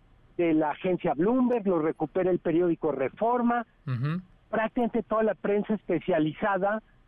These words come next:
Speaker 1: lo ha registrado, porque no es común una inversión de este tamaño. En cualquier caso, puesto en perspectiva, pues la industria automotriz en México ya tiene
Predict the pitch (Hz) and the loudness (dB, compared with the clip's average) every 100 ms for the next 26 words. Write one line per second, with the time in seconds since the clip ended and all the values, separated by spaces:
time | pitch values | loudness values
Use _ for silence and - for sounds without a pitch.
0 | _ _ _ 170 175 180 202 196 175 - | _ _ _ -2 0 0 0 -2 -8 -4
1 | 208 202 180 196 - _ _ - - - | -2 0 0 -2 -4 _ _ -20 -20 -20
2 | - - - - _ - 208 - 196 202 | -20 -20 -20 -20 _ -4 -2 0 0 2
3 | 240 285 247 - 220 196 226 226 220 202 | 2 0 -2 -2 0 2 2 2 2 2
4 | 170 - 185 180 - 170 160 165 185 180 | 0 -2 -2 -2 -2 -2 0 2 2 2
5 | 214 - _ _ _ _ _ _ _ - | 0 -4 _ _ _ _ _ _ _ -20
6 | - - 196 190 - 190 180 - 262 285 | -20 -6 0 0 0 -2 -2 0 -2 0
7 | - 220 - 220 214 - 214 220 - 233 | 0 -2 -2 -2 -2 -2 -2 -2 0 -2
8 | 208 170 - 170 233 196 - - - - | -2 -4 -6 -2 0 0 0 -6 -20 -20
9 | _ - 175 170 202 - 311 240 190 175 | _ -6 -2 0 0 0 0 0 0 0
10 | 240 233 247 220 196 247 214 - - 226 | 0 2 2 2 2 2 2 0 0 2
11 | 214 220 226 | 2 2 -2